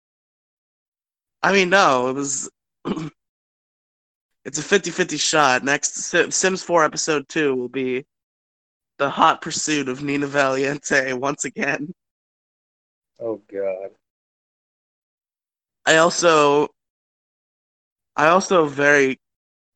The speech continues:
Speaker 1: briefly considered shipping Gingy and Colo with each other, but then I was like, "Nah, they both simultaneously snap my neck in real life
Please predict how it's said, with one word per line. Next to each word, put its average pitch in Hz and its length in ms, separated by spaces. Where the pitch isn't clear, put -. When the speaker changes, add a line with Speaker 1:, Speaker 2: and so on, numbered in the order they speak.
Speaker 1:
briefly 170 440
considered 131 760
shipping 139 600
Gingy 139 420
and 127 100
Colo 131 340
with 123 140
each 127 180
other, 131 220
but 123 100
then 135 80
I 135 60
was 131 140
like, 131 220
"Nah, 131 240
they 131 180
both 131 400
simultaneously 143 1040
snap 131 380
my 127 180
neck 123 340
in 135 160
real 123 200
life 123 340